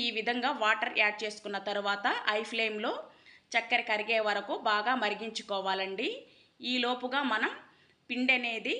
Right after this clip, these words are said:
ఉండలు లేకుండా కలిపి పక్కన పెట్టుకోవాలండి. కార్న్ ఫ్లోర్ ఒక కప్పు తీసుకోవాలండి. ఈ విధంగా కార్న్ ఫ్లోర్ ఒక కప్పు తీసుకున్న తర్వాత ఇందులోకి ఒక కప్పు వరకు వాటర్ యాడ్ చేసుకొని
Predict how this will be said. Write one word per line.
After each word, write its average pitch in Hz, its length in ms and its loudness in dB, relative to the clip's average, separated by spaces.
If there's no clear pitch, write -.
ఉండలు 233 320 0
లేకుండా 220 380 0
కలిపి 220 360 -2
పక్కన 214 340 -2
పెట్టుకోవాలండి. 202 760 -2
కార్న్ 247 240 2
ఫ్లోర్ 240 240 -2
ఒక 214 200 -6
కప్పు 220 280 -4
తీసుకోవాలండి. 202 760 -2
ఈ - 20 6
విధంగా 247 340 4
కార్న్ 233 240 2
ఫ్లోర్ 269 280 4
ఒక 220 180 -6
కప్పు 214 200 -4
తీసుకున్న 226 400 -2
తర్వాత 202 380 4
ఇందులోకి 233 460 2
ఒక 233 120 0
కప్పు 220 300 0
వరకు 214 280 2
వాటర్ 214 440 4
యాడ్ 196 260 2
చేసుకొని 202 400 -4